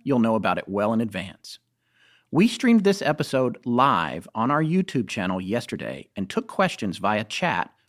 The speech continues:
from listeners who joined us. We only announced it on Twitter, Facebook, and Instagram, so if you're not one of our followers on those platforms,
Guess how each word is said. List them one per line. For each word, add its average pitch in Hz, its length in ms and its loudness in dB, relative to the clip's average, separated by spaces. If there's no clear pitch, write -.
from - 180 0
listeners 113 380 0
who 104 80 -6
joined 92 340 -2
us. - 240 -14
We 127 160 4
only 202 240 6
announced 190 360 2
it 185 80 -2
on 113 200 2
Twitter, 151 440 -2
Facebook, 123 500 0
and 127 140 -2
Instagram, - 580 -4
so 143 180 0
if 131 100 0
you're 160 80 0
not 202 220 2
one 208 140 4
of 175 80 2
our 170 120 6
followers 123 480 4
on 95 120 -2
those 120 180 -2
platforms, 87 720 -4